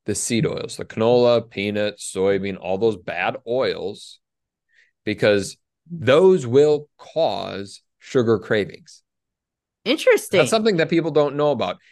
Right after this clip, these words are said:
Speaker 1: It's
Speaker 2: No.
Speaker 1: an inflammatory response. So where do sugar cravings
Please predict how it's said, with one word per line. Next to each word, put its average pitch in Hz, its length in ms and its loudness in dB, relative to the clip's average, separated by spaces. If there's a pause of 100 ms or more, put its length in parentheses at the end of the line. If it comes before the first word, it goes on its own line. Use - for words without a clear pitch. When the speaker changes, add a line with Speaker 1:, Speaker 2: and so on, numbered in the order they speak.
(120)
Speaker 1:
It's 104 140 -12
Speaker 2:
No. 147 400 -2
Speaker 1:
an 127 80 0
inflammatory 143 1200 -2
response. 117 520 -6
So - 140 -2
where 147 340 4
do 107 420 -6 (1120)
sugar 143 360 0
cravings 120 460 -2